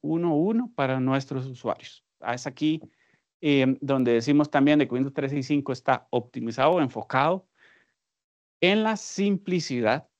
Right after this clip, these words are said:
y ahorita lo vamos a ver, creo que en los demos, eh, lo van a ver,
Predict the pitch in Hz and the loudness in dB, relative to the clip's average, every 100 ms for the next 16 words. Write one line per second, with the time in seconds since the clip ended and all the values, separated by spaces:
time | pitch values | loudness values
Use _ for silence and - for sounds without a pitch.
0 | _ 147 147 202 165 165 165 139 156 147 | _ -2 0 2 4 4 4 2 2 -2
1 | 139 156 131 123 135 156 127 - _ _ | -4 -2 -2 2 2 2 -2 -8 _ _
2 | - 127 117 107 110 120 151 233 254 | -16 -12 -8 -8 -8 -6 2 2 2